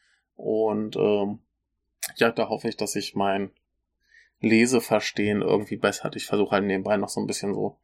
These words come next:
vor allem, äh, Zeitschriften zu lesen und hier ein bisschen, da ein bisschen. Sollte klappen.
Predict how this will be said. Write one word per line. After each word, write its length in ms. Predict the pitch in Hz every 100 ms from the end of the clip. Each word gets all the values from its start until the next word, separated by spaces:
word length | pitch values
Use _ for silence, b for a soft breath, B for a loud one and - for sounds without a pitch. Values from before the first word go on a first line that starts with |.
| _ _ _
vor 300 | - 131 -
allem, 380 | 117 117 120 117
äh, 280 | 110 107
Zeitschriften 760 | 113 - 104 117 - 127 - 117
zu 180 | - 107
lesen 560 | 107 104 98 101 101 107
und 300 | - 104 -
hier 160 | 110
ein 100 | 107
bisschen, 280 | 104 - -
da 100 | -
ein 140 | -
bisschen. 280 | 101 - 101 - _ _ _ _ _ _ _ _
Sollte 420 | 135 123 214 226
klappen. 520 | - 104 101 139 131